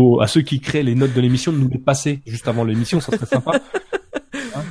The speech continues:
Speaker 2: Alors
Speaker 1: parce
Speaker 2: de
Speaker 1: que
Speaker 2: quoi on
Speaker 1: nous,
Speaker 2: va parler aujourd'hui, Nico ? Bah tiens, j'ai oublié, tiens, de quoi, de quoi on parle ?
Speaker 1: Je, je, je voudrais bien que, bref, je veux bien être l'animateur, mais je peux pas tout faire ici, hein.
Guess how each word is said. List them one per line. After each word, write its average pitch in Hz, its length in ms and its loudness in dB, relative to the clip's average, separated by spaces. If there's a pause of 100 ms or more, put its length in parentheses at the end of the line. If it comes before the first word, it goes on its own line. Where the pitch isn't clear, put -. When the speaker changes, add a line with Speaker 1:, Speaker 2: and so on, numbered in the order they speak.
(120)
Speaker 2:
Alors 120 180 2
Speaker 1:
parce 123 60 -2
Speaker 2:
de 143 80 2
Speaker 1:
que 123 40 -2
Speaker 2:
quoi 131 140 2
on 139 40 4
Speaker 1:
nous, 143 60 4
Speaker 2:
va 135 100 6
parler 135 320 0
aujourd'hui, 120 380 -4
Nico ? 117 260 -8
Bah 95 160 -6
tiens, 160 200 -10
j'ai 117 120 -10
oublié, 135 360 -8
tiens, 101 200 -14
de 101 80 -14
quoi, 165 240 -16
de 110 80 -18
quoi - 140 -18
on 151 60 -16
parle ? 143 260 -8
Speaker 1:
Je, 131 160 -4
je, 120 140 -6
je 135 260 -8
voudrais 127 180 0
bien 160 140 0
que, 120 340 0 (320)
bref, 143 320 -6
je 117 460 -12
veux 143 60 -2
bien 185 120 -6
être - 100 -10
l'animateur, 147 420 4
mais 139 80 2
je - 80 -8
peux - 80 -2
pas 139 100 -2
tout 139 120 -6
faire 120 180 -2
ici, 95 220 -8
hein. 90 60 -8